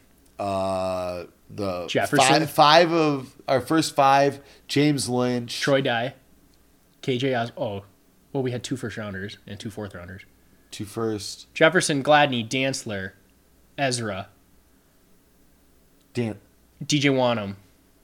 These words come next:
Speaker 2: James Lynch, Troy Dye, Josh Metellus,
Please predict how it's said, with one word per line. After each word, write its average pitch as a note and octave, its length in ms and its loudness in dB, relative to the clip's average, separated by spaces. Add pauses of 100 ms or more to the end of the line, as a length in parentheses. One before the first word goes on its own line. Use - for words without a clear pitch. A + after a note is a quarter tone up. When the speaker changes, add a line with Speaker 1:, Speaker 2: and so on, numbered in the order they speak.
(360)
Speaker 2:
James C#3+ 260 0
Lynch, A2 420 -8 (100)
Troy C#3 260 2
Dye, G2+ 320 -2 (640)
Josh C3 280 2
Metellus, A2+ 600 -4